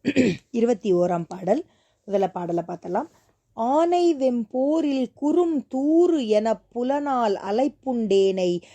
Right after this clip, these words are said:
என் தாய் விட்டுடுதி கண்டாய், வினையேன் மனத்து தேனையும் பாலையும் கன்னலையும் அமுதத்தையும் ஒத்து ஊனையும் என்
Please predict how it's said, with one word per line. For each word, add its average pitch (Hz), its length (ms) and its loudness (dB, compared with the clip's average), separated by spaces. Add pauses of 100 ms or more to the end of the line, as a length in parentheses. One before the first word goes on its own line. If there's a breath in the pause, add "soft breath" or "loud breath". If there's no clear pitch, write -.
(140 loud breath)
என் 254 360 2
தாய் 302 380 2
விட்டுடுதி 247 640 -4
கண்டாய், 196 580 -2
வினையேன் 226 680 2
மனத்து 247 440 -6 (160)
தேனையும் 254 640 -2
பாலையும் 220 800 0
கன்னலையும் 226 720 -2
அமுதத்தையும் 208 800 -2 (360 loud breath)
ஒத்து 285 500 0
ஊனையும் 262 720 0
என் 254 260 0